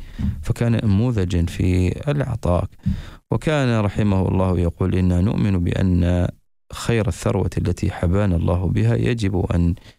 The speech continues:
يعم أصدقاؤنا وأشقاؤنا." فهكذا كان رحمه الله تعالى يوصي بالبذل والعطاء، وكان مثلًا يحتذى به في العطاء، وعلى هذا النهج سار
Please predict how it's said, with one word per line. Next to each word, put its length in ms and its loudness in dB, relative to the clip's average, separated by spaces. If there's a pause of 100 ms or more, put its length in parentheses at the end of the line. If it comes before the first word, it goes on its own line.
(300)
يعم 380 2
أصدقاؤنا 960 0
وأشقاؤنا." 2000 -2 (600)
فهكذا 420 -2
كان 280 0
رحمه 640 0
الله 300 0
تعالى 420 0
يوصي 380 0
بالبذل 1800 -2 (120)
والعطاء، 680 0
وكان 600 0
مثلًا 540 0
يحتذى 400 0
به 260 0
في 260 0
العطاء، 380 0
وعلى 340 0
هذا 400 2
النهج 380 2
سار 520 0